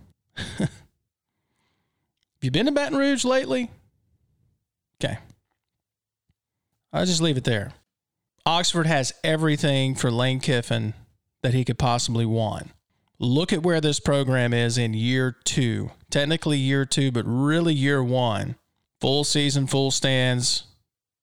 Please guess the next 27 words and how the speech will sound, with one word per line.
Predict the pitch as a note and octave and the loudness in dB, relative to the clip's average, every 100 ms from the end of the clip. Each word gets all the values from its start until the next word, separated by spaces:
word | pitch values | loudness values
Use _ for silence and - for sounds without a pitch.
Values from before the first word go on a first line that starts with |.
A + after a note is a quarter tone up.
| _ | _
tailgating | - C#3+ C3+ C#3 C3 B2 | 0 0 2 0 0 0
tents | - C3+ A#2+ - | 0 0 0 -2
full. | C3+ B2+ B2 A#2+ - _ _ _ _ _ _ _ - | 0 2 2 0 -4 _ _ _ _ _ _ _ -6
Everything's | C3 C3 C3 A#2 | -2 0 0 0
back | C#3 A2 - | -2 -2 -2
to | A#2+ | 0
normal, | B2 A2+ G#2 - - _ _ _ _ - | 2 0 -2 -6 -12 _ _ _ _ -4
right? | A2+ A2+ G#2+ - _ _ _ _ _ _ _ _ | -2 -2 -4 -14 _ _ _ _ _ _ _ _
And | C#3 A#2+ | -2 0
look | B2+ D3 D#3 | 2 0 0
where | C#3 | 0
this | B2+ - | 0 -2
program | C3+ B2 A#2 A2+ G#2+ | -2 0 0 0 0
is. | G#2 - - - | -2 -2 -6 -4
Number | B2 D3+ | -2 0
nine | D#3 D3 C#3+ | 0 2 2
ranking, | C3+ C3 C3 C3+ B2+ C3 _ _ _ _ - | 2 0 0 0 0 -4 _ _ _ _ -2
Heisman | C#3+ D#3 D#3 D3+ | 0 2 0 0
Trophy | - C#3+ C#3+ C#3 | 0 0 0 -2
contending | C#3 B2 C#3 B2+ A#2 | -2 0 0 0 0
quarterback, | C#3+ C3+ B2+ B2 A#2+ A#2 - - _ _ _ _ _ _ _ _ _ - - | 0 0 0 2 0 -2 -6 -20 _ _ _ _ _ _ _ _ _ -2 0
even | F#3+ F#3+ E3+ | 2 2 2
without | D#3 D#3+ C#3 | 2 2 2
all | C3 | 2
of | C3 | 2
his | A#2+ A#2+ | 0 0
weapons, | B2 B2 G#2 G2 - | 0 0 -4 -4 -6